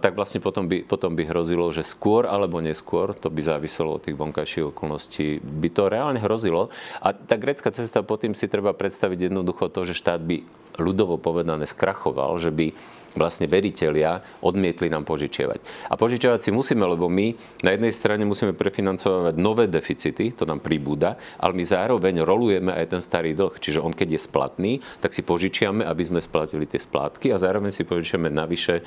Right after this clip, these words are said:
o tie deficity. A práve tie deficity máme najvyššie, aj v minulom roku, aj v tomto roku, spomedzi všetkých krajín E U dvadsaťsedem.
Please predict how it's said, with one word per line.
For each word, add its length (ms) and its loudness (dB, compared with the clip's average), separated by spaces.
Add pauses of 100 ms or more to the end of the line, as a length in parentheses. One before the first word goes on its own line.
(440)
o 320 2
tie 80 2
deficity. 720 -2
A 80 -2
práve 240 2
tie 160 0
deficity 480 0
máme 320 0
najvyššie, 960 0 (180)
aj 160 4
v 160 2
minulom 240 2
roku, 240 0
aj 160 0
v 60 -10 (100)
tomto 160 -2
roku, 320 -4
spomedzi 480 -6
všetkých 320 -4
krajín 320 -4
E 80 0
U 80 2
dvadsaťsedem. 640 0